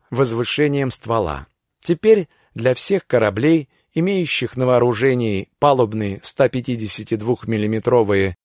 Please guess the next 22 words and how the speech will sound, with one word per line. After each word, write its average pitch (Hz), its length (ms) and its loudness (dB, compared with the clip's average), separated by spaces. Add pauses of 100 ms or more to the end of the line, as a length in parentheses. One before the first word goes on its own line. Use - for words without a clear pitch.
(180)
пушки 120 400 -2
Кане, 139 500 0 (380)
был 175 260 4
разработан 139 760 2 (180)
стандартный 139 840 0
тип - 380 -4 (440)
усиленного 131 640 0
фундамента. 80 920 -4 (320)
Чертежи 160 500 2
его 185 220 2
деталей 160 600 0 (360)
отправили 190 560 2
на 139 160 2
завод, 92 500 0 (240)
а 107 80 -6
также 135 380 0
в 95 60 -8
депо 147 440 0 (280)
и 190 100 2
на 151 160 2
вагонный 131 540 2
завод, 87 520 -2